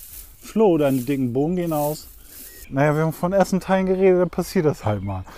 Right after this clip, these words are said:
Wir haben noch ein paar dicke Bohnen übrig und die werden wir noch in, in Bohnen stecken können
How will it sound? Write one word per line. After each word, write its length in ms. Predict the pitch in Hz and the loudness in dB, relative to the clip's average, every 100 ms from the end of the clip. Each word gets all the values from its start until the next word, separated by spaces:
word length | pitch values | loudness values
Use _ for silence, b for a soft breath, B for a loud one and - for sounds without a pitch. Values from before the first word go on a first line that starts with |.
| B - | B -2
Wir 80 | 139 | 0
haben 60 | |
noch 100 | 160 | 0
ein 40 | - | 0
paar 140 | 156 | 0
dicke 300 | 135 139 127 | 0 2 2
Bohnen 240 | 131 127 143 | 4 0 0
übrig 320 | 139 131 113 | 0 0 0
und 80 | 113 | -2
die 140 | 110 | 0
werden 160 | 117 110 | 0 0
wir 60 | |
noch 260 | 104 101 143 | -4 -6 -8
in, 320 | 110 104 113 | -6 -6 -6
in 180 | 104 101 | -6 -2
Bohnen 300 | 143 160 135 | 0 0 -2
stecken 400 | - 139 139 127 | -2 -4 -4 -4
können 260 | 131 123 | -2 -2